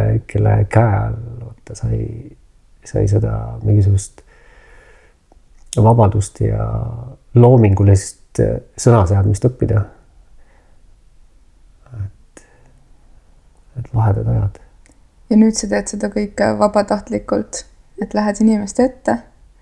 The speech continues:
Speaker 2: võtad mikrofoni
Speaker 1: Ja.
Speaker 2: ja räägid lugusid,
Speaker 1: Küll
Speaker 2: aga
Speaker 1: mi-
Speaker 2: sinna on lisandunud muusika.
Speaker 1: <laughs> Küll mitte enam bussis ka. <laughs> Ja, jah.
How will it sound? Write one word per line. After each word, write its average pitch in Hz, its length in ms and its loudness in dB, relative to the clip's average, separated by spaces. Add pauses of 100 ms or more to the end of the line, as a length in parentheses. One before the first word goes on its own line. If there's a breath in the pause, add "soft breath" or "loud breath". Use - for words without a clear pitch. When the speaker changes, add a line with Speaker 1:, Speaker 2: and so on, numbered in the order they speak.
(140)
Speaker 2:
võtad 202 300 0
mikrofoni 202 640 2 (120)
Speaker 1:
Ja. 120 200 4
Speaker 2:
ja 196 120 4
räägid 214 340 2
lugusid, 202 520 0 (120)
Speaker 1:
Küll - 180 4
Speaker 2:
aga 117 140 6
Speaker 1:
mi- 226 40 0
Speaker 2:
sinna 226 220 4
on 226 80 6
lisandunud 247 580 6
muusika. - 580 2 (140)
Speaker 1:
<laughs> - 160 -12
Küll 120 160 6
mitte 110 200 4
enam 101 160 6
bussis 135 380 2
ka. - 180 0
<laughs> 110 60 6 (1800 loud breath)
Ja, 127 180 2
jah. 120 280 2